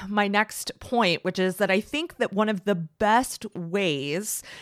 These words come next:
to grow organic reach on social media right now is by ig-, forgetting the algorithm. Not because the algorithm is bad, because I actually think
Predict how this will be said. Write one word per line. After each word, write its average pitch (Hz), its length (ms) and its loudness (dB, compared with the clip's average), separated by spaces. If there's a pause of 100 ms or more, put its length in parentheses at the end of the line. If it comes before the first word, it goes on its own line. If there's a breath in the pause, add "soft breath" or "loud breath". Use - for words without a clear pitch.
(180 loud breath)
to 240 120 0
grow 208 800 2
organic 196 540 -2
reach 165 420 -6
on 185 160 0
social 185 320 0
media 233 300 2
right 170 200 2
now 156 280 0
is 175 160 -2
by 175 260 0
ig-, 180 160 -4 (160)
forgetting 233 520 0
the 339 140 -6
algorithm. 156 840 -2 (280 soft breath)
Not 294 240 2
because 403 300 -2
the - 160 -4
algorithm 196 640 0
is 139 140 -8
bad, 131 560 -4
because 202 220 -2
I 247 120 4
actually 262 360 2
think 196 380 -4